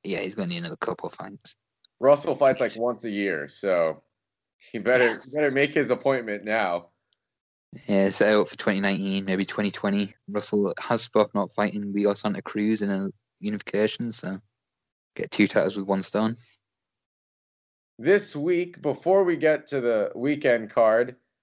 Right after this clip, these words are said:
Speaker 2: we have a middle of the week card, another title eliminator bout.
Speaker 1: Yeah, tomorrow night with, um, the Filipino Aston Palicte fighting the unbeaten Jose Martinez.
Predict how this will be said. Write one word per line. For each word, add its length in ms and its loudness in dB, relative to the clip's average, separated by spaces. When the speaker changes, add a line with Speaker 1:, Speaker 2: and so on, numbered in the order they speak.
Speaker 2:
we 180 -2
have 180 6
a 320 2
middle 400 6
of 120 4
the 100 0
week 260 -2
card, 480 4
another 440 2
title 540 2
eliminator 560 -4
bout. 360 0
Speaker 1:
Yeah, 360 -4
tomorrow 360 4
night 260 0
with, 200 -6
um, 800 -2
the 120 0
Filipino 560 2
Aston 380 -4
Palicte 540 -2
fighting 460 -2
the 200 0
unbeaten 540 -2
Jose 320 4
Martinez. 720 -2